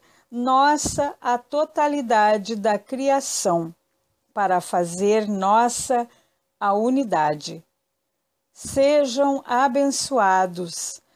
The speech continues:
eu os escuto. Questão:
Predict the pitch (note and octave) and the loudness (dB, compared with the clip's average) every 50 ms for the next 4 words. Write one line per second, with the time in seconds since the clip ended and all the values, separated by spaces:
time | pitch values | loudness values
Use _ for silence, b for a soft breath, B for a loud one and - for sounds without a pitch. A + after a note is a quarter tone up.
0 | _ _ _ _ - G#3 G3+ G3+ G#3 G#3+ A3 A#3 - _ - B3+ B3 A3+ C#4 D4 | _ _ _ _ -8 -4 -2 0 0 0 0 -2 -4 _ -8 -8 -6 -6 -6 -6
1 | C#4 - - - F#3+ E3+ D#3+ - _ - E3 E3 _ _ _ _ _ _ _ _ | -6 -8 -8 -8 -10 -10 -10 -12 _ -20 -20 -20 _ _ _ _ _ _ _ _
2 | _ _ _ _ _ _ _ _ _ _ _ _ _ _ _ _ _ _ _ _ | _ _ _ _ _ _ _ _ _ _ _ _ _ _ _ _ _ _ _ _
3 | _ _ _ _ _ - D4 D4 D4 - - - - - F#3 E3+ D#3+ - | _ _ _ _ _ -2 -2 -2 -2 -2 -6 -4 -2 0 0 0 -2 -4